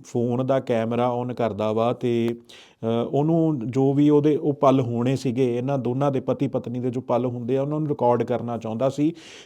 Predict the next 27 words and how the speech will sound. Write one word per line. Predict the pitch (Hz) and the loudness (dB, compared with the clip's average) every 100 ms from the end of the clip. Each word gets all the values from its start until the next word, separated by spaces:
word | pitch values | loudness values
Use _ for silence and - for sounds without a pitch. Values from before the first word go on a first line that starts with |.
| - | -2
ਤੇ | 160 | 4
ਪਤਨੀ | 151 151 170 | 6 6 4
ਸੁਨੀਤਾ | 175 147 143 160 165 | 4 2 4 4 4
ਇਹਦਾ | 165 135 143 | 4 4 6
ਵੀ | 156 | 6
ਵਿਰੋਧ | 139 127 143 | 4 2 2
ਕਰਦੀ | 143 131 110 127 | 2 0 0 0
ਆ | 131 143 | 2 2
ਵੀ | 151 | 2
"ਇਹ | 147 | 2
ਪ੍ਰਾਈਵੇਟ | 147 127 117 123 135 131 | 0 0 0 2 0 0
ਜਿਹੜੇ | 120 123 131 | -4 -2 -2
ਆਪਣੇ | 120 120 113 | -2 -4 -4
ਪਲ | 117 113 107 | -2 -2 0
ਨੇ | 113 117 | -2 -4
ਇਹ | 131 139 | -2 -2
ਤੂੰ | 139 135 | 0 -4
ਰਿਕਾਰਡ | - 113 123 | 2 4 4
ਕਿਉਂ | 120 120 | 0 -2
ਕਰਨ | 107 107 | -2 -2
ਲੱਗਿਆ, | 110 98 120 | -2 -2 -2
ਇਹ | 120 | 0
ਸਾਰਾ | 113 107 110 | -2 -2 -2
ਕੁਝ | 117 101 151 - _ _ _ | -4 -2 -4 -4 _ _ _
ਠੀਕ | - 156 143 | 4 4 6
ਨਹੀਂ | 120 | 0
ਹੈਗਾ।" | 107 101 131 135 | -4 2 2 2